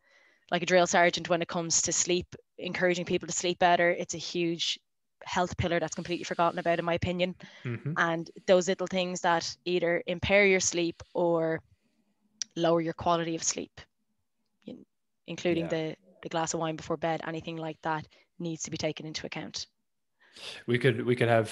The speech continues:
Speaker 2: four or five podcast episodes on sleep alone and, and, and
Speaker 1: Yeah.
Speaker 2: tips and tricks and hacks and whatnot. But yeah, it's, it's, it's, it's massive, and it's,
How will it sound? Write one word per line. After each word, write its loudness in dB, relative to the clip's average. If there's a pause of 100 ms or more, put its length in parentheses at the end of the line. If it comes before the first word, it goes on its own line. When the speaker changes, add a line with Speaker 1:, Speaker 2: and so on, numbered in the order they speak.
(140)
Speaker 2:
four 4
or 4
five 4
podcast 2
episodes -2
on -2
sleep -2
alone 2
and, -6
and, -6
and -4
Speaker 1:
Yeah. 0
Speaker 2:
tips 0
and -4
tricks 0
and -4
hacks 0
and -4
whatnot. -2
But -2
yeah, 6
it's, 0
it's, -6
it's, -6 (340)
it's -2
massive, 4
and 4
it's, -2